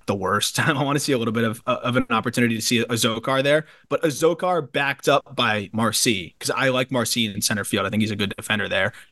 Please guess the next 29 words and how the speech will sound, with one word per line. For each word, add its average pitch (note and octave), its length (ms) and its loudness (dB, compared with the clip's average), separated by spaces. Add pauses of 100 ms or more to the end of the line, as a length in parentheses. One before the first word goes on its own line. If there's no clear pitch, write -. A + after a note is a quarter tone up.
And D3 140 2
then C3+ 200 0
left C#3+ 240 2
field, A#2 320 0 (400)
you're B2+ 520 0 (340)
either A#2 460 2 (100)
having G#2+ 220 -2
one A2+ 140 0
of A#2+ 100 -2
Marcy B2+ 340 0
or C3 120 4
Azocar A2 760 0
or A2+ 380 2
Merrill. G#2+ 420 0 (280)
And A2+ 80 -2
I G#2+ 60 4
think A#2 180 2
that's G#2+ 140 0
probably G#2+ 280 2
the, G2+ 100 -2
the G#2+ 160 -6
best G2+ 260 0
way G2+ 320 0
to, G2+ 100 -2
to - 140 -12
go G#2 160 -2
about G2 320 0
it. G2 180 -8 (100)
And, A2 280 2